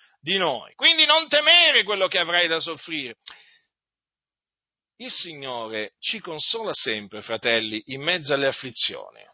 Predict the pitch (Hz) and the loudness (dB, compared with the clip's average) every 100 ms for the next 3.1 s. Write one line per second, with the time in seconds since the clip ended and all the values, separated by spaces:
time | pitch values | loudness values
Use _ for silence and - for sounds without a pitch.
0 | _ _ _ _ _ _ _ _ _ _ | _ _ _ _ _ _ _ _ _ _
1 | - _ _ _ - 196 - 165 131 120 | -20 _ _ _ -2 0 0 2 0 0
2 | - 135 143 147 147 135 139 139 135 113 | -4 -6 -4 -2 4 4 4 0 -2 -2